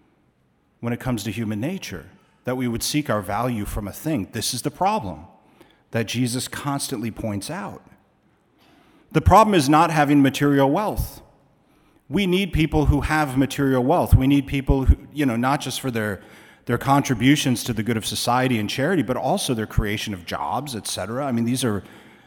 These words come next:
very valuable contributions to society. But we don't need more people who, whether they're wealthy or not wealthy,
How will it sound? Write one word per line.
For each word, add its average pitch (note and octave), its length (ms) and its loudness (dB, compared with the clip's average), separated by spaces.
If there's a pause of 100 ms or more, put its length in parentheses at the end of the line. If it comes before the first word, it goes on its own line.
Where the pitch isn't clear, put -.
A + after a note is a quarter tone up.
very C3 240 4
valuable A2+ 560 2
contributions A2+ 760 -2
to A#2 100 -6
society. B2+ 720 -8 (1200)
But C#3+ 80 2
we D3+ 100 4
don't A3 300 4
need C3+ 180 4
more B2 240 4
people B2 720 -2 (400)
who, D3 240 6
whether D3 380 2
they're B2 140 2
wealthy D#3 420 2
or G#2 80 2
not E3+ 300 -4
wealthy, D#2 420 -10